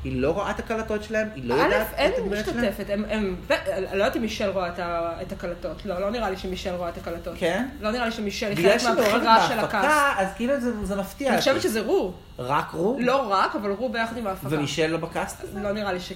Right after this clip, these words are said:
Speaker 2: שמישל
Speaker 1: אוקיי.
Speaker 2: חלק מהבחירה של מי משתתף.
Speaker 1: זה מסתדר עם מה שהיא אומרת, פשוט זה היה לי קצת מוזר, בגלל ש-,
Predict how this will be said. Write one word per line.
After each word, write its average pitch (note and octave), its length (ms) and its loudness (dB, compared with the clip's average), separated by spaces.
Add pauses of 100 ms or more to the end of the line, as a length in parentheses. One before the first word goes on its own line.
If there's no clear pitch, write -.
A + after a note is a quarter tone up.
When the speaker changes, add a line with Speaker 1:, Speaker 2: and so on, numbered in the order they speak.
(140)
Speaker 2:
שמישל F#3 480 -6
Speaker 1:
אוקיי. D4+ 180 2
Speaker 2:
חלק F#3+ 220 -4
מהבחירה F3+ 880 -4
של F#3 180 -6
מי F#3 120 -2
משתתף. F3+ 280 -4
Speaker 1:
זה G3 80 2
מסתדר A#3+ 340 4
עם D#4 80 2
מה G4 100 0
שהיא A4 160 0
אומרת, A4 180 2
פשוט F3+ 120 -8
זה G3+ 100 0
היה A3 60 2
לי B3 60 -4
קצת A#3+ 180 -8
מוזר, G#3 300 0
בגלל F3 180 0
ש-, F3 100 -6